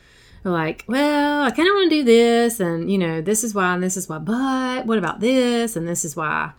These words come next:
So then we line it up with our values. Then I want you to have your clear statement. Should I take this job? Period.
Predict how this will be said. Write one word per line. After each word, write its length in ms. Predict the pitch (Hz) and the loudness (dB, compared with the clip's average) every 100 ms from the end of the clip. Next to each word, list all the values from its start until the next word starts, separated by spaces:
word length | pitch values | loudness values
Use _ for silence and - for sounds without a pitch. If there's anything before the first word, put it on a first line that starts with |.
| _ _ - | _ _ -6
So 120 | 185 | -2
then 220 | 170 185 | 2 6
we 100 | 214 | 6
line 220 | 240 254 | 8 6
it 100 | 277 | 6
up 140 | 302 311 | 2 2
with 100 | 330 | 2
our 120 | 359 | 4
values. 580 | 226 175 165 165 160 - _ | 4 2 0 -4 -6 -10 _
Then 260 | 330 330 226 | 4 6 6
I 140 | 190 | 4
want 280 | 196 226 - | 4 2 0
you 160 | 214 196 | -2 0
to 160 | 196 | -2
have 260 | 170 190 185 | 0 0 0
your 120 | 180 | -2
clear 260 | 175 185 175 | -2 -2 0
statement. 540 | - 175 - 170 - - _ _ | -2 -2 -4 -10 -14 -18 _ _
Should 560 | - - 247 269 277 - | -8 0 2 4 2 0
I 340 | 202 196 202 208 | 2 6 4 2
take 520 | - 196 185 180 - | 0 0 0 -2 -6
this 340 | 170 165 156 | -4 -4 -6
job? 440 | - 160 - - - - _ _ _ _ _ - | -8 -6 -4 -6 -10 -20 _ _ _ _ _ -8
Period. 500 | 180 147 147 - | -6 -6 -8 -12